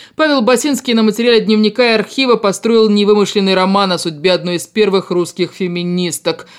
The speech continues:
Басинский Павел, «Посмотрите на меня», «Тайная история Лизы Дьяконовой», категория шестнадцать плюс, читает Владимир Левашов.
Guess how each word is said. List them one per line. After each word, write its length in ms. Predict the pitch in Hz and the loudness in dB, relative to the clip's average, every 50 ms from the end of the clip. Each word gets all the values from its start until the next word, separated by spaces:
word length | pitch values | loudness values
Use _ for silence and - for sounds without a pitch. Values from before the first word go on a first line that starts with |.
| - - _ _ _ - | -20 -20 _ _ _ -10
Басинский 760 | 180 180 170 180 170 170 - 170 165 - - - - 165 | -6 -2 0 0 0 0 -4 -6 -6 -8 -10 -8 -6 -8
Павел, 480 | 156 - - - 240 233 220 214 202 208 - - _ _ - | -8 -6 -2 0 2 4 4 2 2 0 -4 -20 _ _ -10
«Посмотрите 540 | - 190 - 196 190 185 190 185 180 180 185 | -8 -6 -4 -2 -2 0 0 -2 -2 -2 -4
на 100 | 185 185 | -4 -2
меня», 380 | 185 190 190 190 190 175 160 | -2 -2 0 0 0 -2 -2
«Тайная 420 | 151 - 185 175 170 165 160 160 165 | -4 -2 -2 -2 -2 -2 -2 -4 -6
история 380 | 160 - 208 202 196 185 180 | -4 0 2 4 4 4 2
Лизы 280 | 175 175 170 156 170 170 | 2 0 -2 -2 -2 -4
Дьяконовой», 640 | 151 160 180 196 196 175 - 180 165 165 160 165 160 | -4 -2 -2 0 0 0 -2 -4 -4 -4 -4 -4 -4
категория 440 | 170 160 - 170 156 175 165 156 | -6 -8 -8 -6 -4 -4 -4 -4
шестнадцать 480 | 151 160 151 - 165 156 147 156 143 - | -6 -8 -8 -6 -6 -6 -6 -8 -12 -4
плюс, 240 | - 185 196 196 190 | 0 2 2 2 2
читает 420 | - 208 208 190 175 170 160 - | -2 -6 -2 -2 -2 -2 -2 -2
Владимир 400 | 175 165 160 - 165 156 156 143 | -2 -4 -4 -4 -6 -6 -6 -6
Левашов. 720 | 151 160 151 156 147 143 - - 147 135 131 - - - | -6 -4 -4 -4 -4 -6 -6 -8 -6 -8 -8 -10 -14 -20